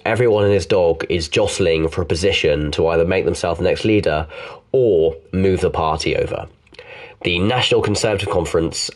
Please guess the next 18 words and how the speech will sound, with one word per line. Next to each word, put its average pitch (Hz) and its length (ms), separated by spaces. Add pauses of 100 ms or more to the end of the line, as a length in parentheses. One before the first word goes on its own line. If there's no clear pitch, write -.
(140)
was 87 400
the - 60
platform 85 520
for 82 220
most 92 280
of 76 100
this, - 300 (320)
organised 101 480
by 85 440
a 98 80
very, 104 440
very, 85 380
very 90 420
right-wing 78 680
U 127 220
S 82 180
think 76 260
tank. 73 420